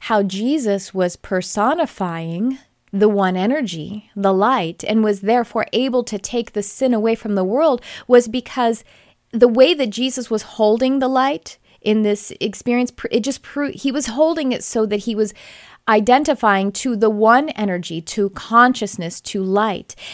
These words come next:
He was identifying to unity and saying that if there is sin, if there is a missing of the mark, all you have to do is be back in that space of only one energy. And then you're in alignment again.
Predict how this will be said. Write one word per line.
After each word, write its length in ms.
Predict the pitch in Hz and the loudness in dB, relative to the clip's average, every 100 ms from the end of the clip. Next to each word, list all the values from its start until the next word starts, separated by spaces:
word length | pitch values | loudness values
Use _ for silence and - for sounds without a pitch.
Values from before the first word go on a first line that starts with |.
| - | -4
He 140 | 269 | -2
was 140 | 247 | 0
identifying 920 | 247 240 254 330 359 - 214 175 180 190 | 2 4 4 2 0 -2 0 0 -2 -4
to 180 | - | -4
unity 800 | 196 185 277 427 294 - 160 175 - _ _ - | -4 0 0 2 -2 -4 -10 -10 -16 _ _ -2
and 200 | 220 214 | 0 0
saying 440 | - 254 226 185 190 - - | 0 0 0 -2 -6 -14 2
that 260 | 220 208 - _ | 4 4 0 _
if 200 | 262 269 | -2 0
there 160 | 285 277 | 0 2
is 120 | 254 | 2
sin, 260 | - 302 262 | 0 0 0
if 80 | |
there 160 | - 226 | 2 0
is 80 | 214 | 2
a 60 | |
missing 340 | 208 220 233 226 | 2 0 0 0
of 100 | 196 | 2
the 80 | 202 | 2
mark, 320 | 233 202 - | 2 2 2
all 180 | 214 240 | 6 6
you 120 | 247 | 6
have 200 | 214 214 | 2 -2
to 120 | - 196 | -2 -4
do 200 | 240 226 | -2 -2
is 140 | 170 | -2
be 260 | 170 202 220 | -4 -4 -2
back 380 | 202 208 220 | -2 -4 -4
in 140 | 202 202 | -2 0
that 200 | 185 - | -2 -4
space 460 | - 233 233 180 - | -6 -4 -4 -4 -6
of 160 | - 220 | -4 0
only 180 | 262 240 | 2 2
one 220 | 220 233 | 0 -2
energy. 580 | 285 349 - - 190 - - - | -2 -4 -6 -10 -14 -18 -20 -4
And 160 | 233 247 | 2 4
then 140 | 254 | 4
you're 140 | 254 | 2
in 100 | 254 | 2
alignment 560 | 247 240 233 320 277 196 | 2 2 0 0 -2 -4
again. 380 | 175 165 151 | -6 -6 -8